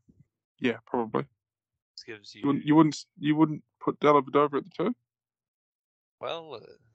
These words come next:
Speaker 2: shot, so maybe inclined.
Speaker 1: It's tempting. Tempting. No, I think that probably is their starting lineup. Uh, Malik Monk, Monk, um, first man off the bench,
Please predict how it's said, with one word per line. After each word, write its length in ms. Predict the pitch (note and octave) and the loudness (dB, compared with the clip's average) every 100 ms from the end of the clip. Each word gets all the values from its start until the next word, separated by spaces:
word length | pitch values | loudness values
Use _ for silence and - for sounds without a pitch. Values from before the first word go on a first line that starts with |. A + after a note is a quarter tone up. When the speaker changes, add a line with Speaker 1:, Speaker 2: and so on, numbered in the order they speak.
| _ - | _ -20
Speaker 2:
shot, 260 | - A#2 - | -14 -14 -14
so 220 | - G#2 G#2 | -18 -18 -18
maybe 260 | G#2 G#2 | -20 -18
inclined. 440 | G2+ - A2+ A#2 C#3 _ _ _ _ _ | -20 -16 -14 -14 -16 _ _ _ _ _
Speaker 1:
It's 80 | |
tempting. 340 | - G3+ - D#3 - _ _ _ _ _ - | -12 -10 -8 -12 -14 _ _ _ _ _ -14
Tempting. 240 | D#3 - _ _ _ _ _ _ - - - | -12 -12 _ _ _ _ _ _ -20 -20 0
No, 80 | C#3+ | 4
I 100 | A2+ | 4
think 160 | D3+ B2 | 2 -2
that 120 | A2 | -2
probably 240 | B2 A#2+ | -2 -2
is 160 | A#2+ A#2 | -2 -4
their 120 | B2 | -8
starting 300 | - B2 A2+ | -4 -6 -4
lineup. 280 | A#2+ A#2 A2 _ _ _ _ _ C3+ | -6 -6 -8 _ _ _ _ _ -10
Uh, 220 | A2+ A2+ | -8 -6
Malik 240 | A#2+ B2 - | -2 -2 -2
Monk, 300 | B2 A#2+ - _ _ _ - | -4 -4 -10 _ _ _ 0
Monk, 320 | B2+ A#2+ - - - - | 2 2 -4 -20 -20 -12
um, 600 | A#2+ A#2 A#2 A#2 A#2 A#2 _ _ _ _ _ _ | -8 -8 -10 -12 -12 -14 _ _ _ _ _ _
first 220 | - A#2+ - | -4 -4 -2
man 140 | A#2+ | -4
off 140 | A#2 - | -6 -8
the 80 | |
bench, 280 | A#2 B2 - | -4 -4 -6